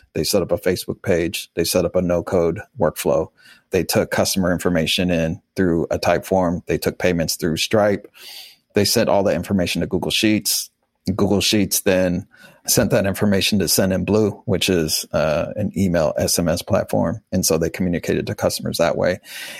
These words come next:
And then that information, whatever the delivery information, made it into Circuit. Circuit then figured out the best delivery routes to deliver vegetables door to door.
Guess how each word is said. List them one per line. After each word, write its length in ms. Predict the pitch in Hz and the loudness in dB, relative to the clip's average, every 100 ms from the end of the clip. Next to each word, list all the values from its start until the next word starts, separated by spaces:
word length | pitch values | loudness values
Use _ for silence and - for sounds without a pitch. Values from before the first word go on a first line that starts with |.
| - | -2
And 160 | 123 135 | 2 4
then 160 | 131 | 4
that 180 | 127 123 | 4 2
information, 760 | 131 - 117 107 - 107 98 - _ | 2 2 2 2 2 2 0 -2 _
whatever 320 | 104 95 90 | 0 2 2
the 120 | 82 80 | 0 0
delivery 460 | 85 80 78 82 | 0 0 2 0
information, 540 | 78 - 78 - 80 71 | 0 -2 -2 0 -2 -2
made 160 | 76 | -2
it 120 | 73 | -2
into 280 | - - 76 | -2 -4 -2
Circuit. 440 | - 107 - 73 - - | 0 0 0 -2 -4 -6
Circuit 460 | - 76 - 73 | -2 0 0 -2
then 320 | 69 71 60 - - - - | -2 -2 -4 -10 -20 -20 -4
figured 280 | 80 76 | 0 2
out 180 | 65 62 | 2 0
the 60 | 82 | 0
best 260 | 73 - | 0 0
delivery 380 | - 82 78 69 | 0 0 0 2
routes 320 | 62 50 - | 2 2 0
to 120 | - 82 | -2 -2
deliver 400 | - 57 - 76 | -2 -2 -2 -2
vegetables 580 | 67 - - 50 - | -2 -2 -6 -6 -8
door 200 | - 62 | -2 -2
to 80 | - | -2
door. 300 | - 52 - | -6 -6 -6